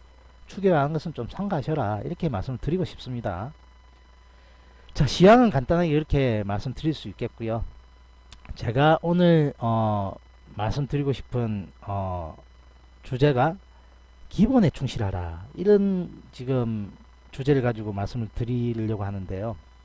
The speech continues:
자, 제가 앞 방송에서 많이 말씀드렸다시피 주식은 어느 국면에서 해야 된다고 제가 말씀드렸죠? 네, 그렇습니다. 이렇게 하락하는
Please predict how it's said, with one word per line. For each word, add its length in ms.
자, 340
제가 580
앞 180
방송에서 1000
많이 640
말씀드렸다시피 1000
주식은 480
어느 420
국면에서 640
해야 180
된다고 360
제가 160
말씀드렸죠? 760
네, 200
그렇습니다. 720
이렇게 600
하락하는 1080